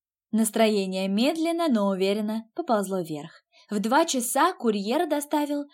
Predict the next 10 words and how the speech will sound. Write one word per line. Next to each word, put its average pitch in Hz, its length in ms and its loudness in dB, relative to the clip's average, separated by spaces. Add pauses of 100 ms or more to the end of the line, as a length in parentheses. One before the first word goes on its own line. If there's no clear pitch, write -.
(160)
ей 220 220 4
огромный 202 500 2
букет 196 540 -6 (400)
роз, 208 640 -4 (220)
алых, 165 600 -4 (100)
от 277 200 -6
Ника, 156 380 -8 (520)
с - 120 -8
красивой 220 580 0
открыткой. 190 680 -10